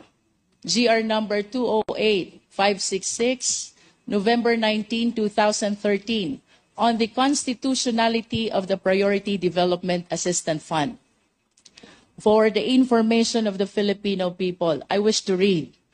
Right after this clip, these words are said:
"The principle of separation of powers refers to the constitutional demarcation of the three fundamental powers of the government.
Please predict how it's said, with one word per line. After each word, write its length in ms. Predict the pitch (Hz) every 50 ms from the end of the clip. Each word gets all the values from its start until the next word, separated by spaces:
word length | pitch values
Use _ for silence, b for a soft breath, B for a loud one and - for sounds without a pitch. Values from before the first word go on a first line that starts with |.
| _ _ _ _ _ _ _ _ _
"The 80 | - 180
principle 640 | 180 - 262 277 277 - - 285 - 277 269 269
of 80 | 254 240
separation 640 | - - - 233 226 233 226 220 233 233 220 - 240
of 160 | 220 208 - _ -
powers 720 | 220 208 208 185 - - - - - - - - - - _ _ _ _ _ _ _ -
refers 480 | 180 190 - - 240 247 262 277 269 - -
to 80 | 233 220
the 80 | 233
constitutional 800 | - 220 220 240 - 220 202 - 247 240 233 - 254 240 233 233
demarcation 880 | 214 190 208 208 208 202 202 202 202 - 233 220 220 - - 240 226 214
of 160 | 202 185 175
the 80 | 185 190
three 480 | 190 - - 240 269 262 220 170 - b b b b b b _
fundamental 640 | 247 254 247 220 226 220 220 233 240 240 240 226 214
powers 560 | 208 - 220 202 208 208 220 220 - - 202
of 80 | 196
the 80 | 185 196
government. 640 | 180 196 196 190 190 196 190 185 170 139 - -